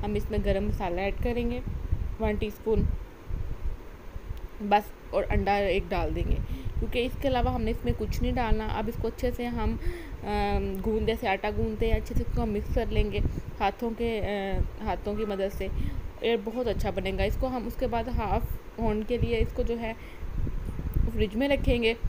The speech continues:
ये थोड़ी ठंडी हो जाए, इसमें जो वो अंडा वगैरह डाला है वो सही इसमें stable हो जाए। डाल के हम इसको fridge में रख देंगे और उसके बाद आधे घंटे के बाद हमने ये निकाला है, हम इसकी, अ,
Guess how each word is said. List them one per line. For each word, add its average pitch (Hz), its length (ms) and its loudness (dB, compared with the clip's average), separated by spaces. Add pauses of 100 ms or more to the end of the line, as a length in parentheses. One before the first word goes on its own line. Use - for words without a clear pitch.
(240)
ये 254 80 2
थोड़ी 220 200 4
ठंडी 226 340 0
हो 226 160 6
जाए, 214 220 0
इसमें 208 460 -4
जो 220 160 2
वो 202 180 -2
अंडा 202 360 2
वगैरह 220 280 2
डाला 196 260 -2
है 208 220 -2
वो 214 140 -2
सही 202 220 -2
इसमें 202 240 -2
stable 180 400 -2
हो 175 100 0
जाए। 180 180 -6 (1500)
डाल 226 220 6
के 277 80 2
हम 254 160 4
इसको 240 180 0
fridge 220 200 2
में 226 140 0
रख 254 80 0
देंगे 226 360 0
और 214 140 -2
उसके 240 180 -2
बाद 240 180 0
आधे 214 380 2
घंटे 226 240 0
के 226 80 -4
बाद 220 200 -2
हमने 214 160 -2
ये 214 140 -2
निकाला 202 400 -2
है, 233 220 -2
हम 208 300 -6
इसकी, 214 220 -6
अ, 196 380 -6